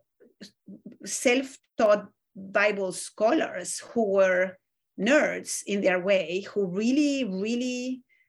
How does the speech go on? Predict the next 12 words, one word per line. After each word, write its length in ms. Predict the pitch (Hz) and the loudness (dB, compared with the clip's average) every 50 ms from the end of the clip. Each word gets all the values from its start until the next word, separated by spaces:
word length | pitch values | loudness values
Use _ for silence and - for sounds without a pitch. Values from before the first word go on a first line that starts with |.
| _ _ _ _ _ _ _ _ _ _ | _ _ _ _ _ _ _ _ _ _
knew 360 | 185 196 208 208 233 269 285 | 0 0 4 6 6 4 4
this 200 | 247 262 254 - | 4 2 0 0
book 260 | - - 208 226 - - | 0 -4 -4 -4 -4 -4
by 180 | 190 180 180 | -4 -4 -4
heart, 300 | 190 - - 240 - 190 170 | -6 -8 -10 -10 -10 -2 0
this 240 | 233 233 - - | 0 0 0 -2
series 320 | - 254 254 247 220 - - | 0 0 2 2 0 -2 -6
of 140 | 202 170 180 | -8 -8 -6
books 280 | 202 202 202 - - | -6 -6 -6 -8 -10
by 180 | - 185 190 180 | -6 -4 -4 -4
heart, 640 | 180 - - 247 220 226 202 185 185 190 - - - _ - _ - _ _ _ | -6 -6 -4 -2 0 0 0 0 -2 -4 -6 -14 -18 _ -20 _ -20 _ _ _
who, 560 | - - - 233 220 214 202 202 202 208 - | -18 -6 -4 0 2 2 2 2 0 0 -4